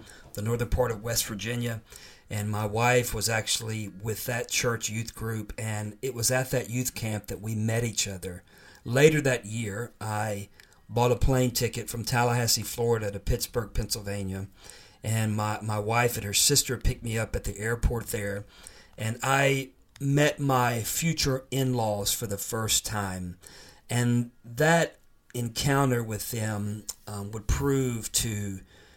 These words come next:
to be something <laughs> that would become so foundational in my life, in my calling, in my passion for what the Lord has placed upon my heart to do.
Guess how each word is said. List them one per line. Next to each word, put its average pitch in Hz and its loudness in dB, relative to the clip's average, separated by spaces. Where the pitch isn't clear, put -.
to 127 0
be 120 2
something 117 6
<laughs> - -10
that - -4
would 113 -4
become 117 0
so 135 6
foundational 113 0
in 104 -6
my 101 -6
life, 117 0
in 98 -4
my 90 -6
calling, 120 0
in 107 0
my 101 -2
passion 117 2
for 104 -8
what 98 -6
the 110 -8
Lord 110 0
has 95 -2
placed - 0
upon 110 -2
my 113 0
heart 117 -2
to 104 -8
do. 110 -2